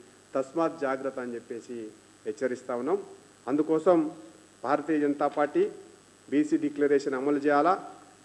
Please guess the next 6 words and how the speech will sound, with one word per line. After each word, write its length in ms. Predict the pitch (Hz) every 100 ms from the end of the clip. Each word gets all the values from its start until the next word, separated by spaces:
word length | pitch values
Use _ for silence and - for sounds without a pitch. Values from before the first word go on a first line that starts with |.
| -
బీసీలకు 460 | 127 151 165 156 147
సంబంధించినటువంటి 640 | 143 143 139 139 135 135
హామీలన్నింటినీ 760 | 120 123 143 135 127 131 131 131
కూడా 260 | 135 123 - - - _ - -
నెరవేర్చాలని 760 | 135 160 175 175 - 147 139 139
చెప్పేసి 580 | 135 143 127 139 123